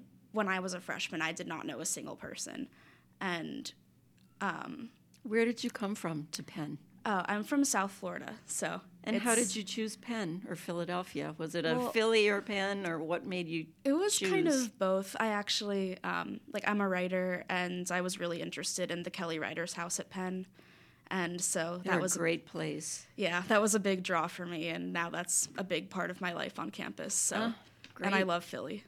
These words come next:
Speaker 1: so I'm glad to have made that decision. But, um, but yeah, I think, um, it's hard for people who have been at Penn for a matter of days to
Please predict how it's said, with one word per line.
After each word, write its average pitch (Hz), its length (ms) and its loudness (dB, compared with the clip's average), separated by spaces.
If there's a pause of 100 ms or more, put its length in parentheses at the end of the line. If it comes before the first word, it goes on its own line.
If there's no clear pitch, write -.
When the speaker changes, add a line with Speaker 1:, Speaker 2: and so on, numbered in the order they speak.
(160)
Speaker 1:
so - 220 2
I'm 185 100 0
glad 175 240 -2
to 185 80 -6
have 180 100 -6
made 170 160 -4
that - 160 -8
decision. - 520 -6 (120)
But, - 280 -6 (640)
um, 139 400 -6 (720)
but 208 160 2
yeah, 196 180 2
I 175 80 0
think, 185 520 -4 (1080)
um, 196 540 -4 (1000)
it's 214 220 -2
hard 196 400 0
for 190 240 0
people 185 460 -2
who 196 160 0
have 180 180 -2
been 185 140 0
at 170 120 -6
Penn 170 360 -4
for 151 440 -6
a - 60 -2
matter 180 400 0
of 180 160 -8
days 156 640 -4
to 104 320 -4